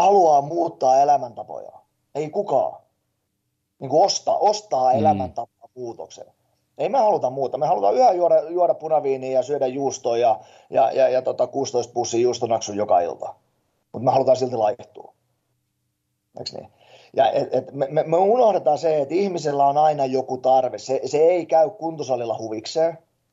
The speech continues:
Speaker 1: Se ei tuu valmennettavaksi huvikseen. Se ei tuu sen takia, että se on, se haluaa kokonaisvaltaisen elämäntapamuutoksen. Se haluaa laihtua. Se haluaa parempaa kuntoa. Se haluaa isomman hauiksi. Se haluaa pyöremmät pakarat.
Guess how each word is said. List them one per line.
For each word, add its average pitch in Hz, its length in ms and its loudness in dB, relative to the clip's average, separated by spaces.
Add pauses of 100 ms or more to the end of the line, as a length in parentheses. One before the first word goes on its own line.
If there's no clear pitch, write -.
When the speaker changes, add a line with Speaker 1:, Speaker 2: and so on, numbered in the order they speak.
(640)
Speaker 1:
Se 123 120 -2
ei 151 200 2
tuu 147 200 -4
valmennettavaksi 127 800 -2
huvikseen. 123 340 -4
Se 123 80 -2
ei 147 160 2
tuu 156 160 0
sen 156 280 -2
takia, 127 360 2
että 120 300 -4
se 117 80 -4
on, 120 240 -4 (160)
se 131 100 -4
haluaa 127 320 2
kokonaisvaltaisen 120 960 -2
elämäntapamuutoksen. 101 960 -4 (760)
Se 226 100 2
haluaa 165 300 2
laihtua. - 400 -2
Se 180 120 -2
haluaa 165 180 0
parempaa - 320 2
kuntoa. 156 280 -6
Se 127 120 -2
haluaa 156 240 0
isomman 170 320 -2
hauiksi. 151 400 0
Se 131 100 -2
haluaa 151 200 0
pyöremmät 156 400 -2
pakarat. 135 400 0